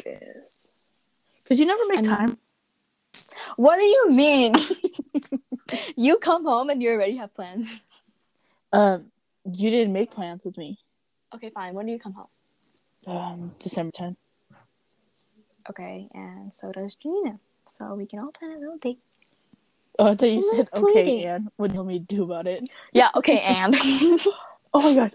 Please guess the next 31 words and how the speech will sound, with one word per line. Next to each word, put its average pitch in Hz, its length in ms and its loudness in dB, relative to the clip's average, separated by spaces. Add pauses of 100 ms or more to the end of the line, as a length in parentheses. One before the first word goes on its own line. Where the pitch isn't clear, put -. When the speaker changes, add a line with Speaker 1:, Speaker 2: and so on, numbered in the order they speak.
Speaker 1:
I 226 80 6
was 269 120 0
thinking 269 340 -2
about 294 160 -4
it - 80 -10
earlier, 285 300 -4 (280)
and 226 120 -10
I 220 120 -10
was 220 160 -2
like, 226 140 4
Speaker 2:
Uh-huh. 233 220 -4
Speaker 1:
"Damn, 202 320 2 (100)
so 185 400 -2
<clears throat> - 100 -18
if 233 560 0
we 233 140 -4
all 339 80 -4
hang 262 320 -8
out 175 200 -12 (640)
and 220 80 2
we 240 100 2
take 269 240 0
our 233 100 2
own 214 140 -4
cars, 190 500 -4 (920)
you 233 160 4
would 262 120 6
ha-, 233 120 -2
be 233 220 4
in 233 120 4
a, 190 280 -2